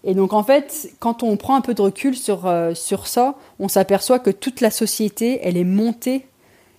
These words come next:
comme s'il y avait un complot pour qu'on pense tous la même chose.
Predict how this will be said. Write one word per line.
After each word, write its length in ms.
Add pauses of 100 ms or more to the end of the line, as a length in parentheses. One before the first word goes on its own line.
comme 120
s'il 140
y 60
avait 100
un 140
complot 720 (320)
pour 240
qu'on 140
pense 260
tous 160
la 80
même 160
chose. 340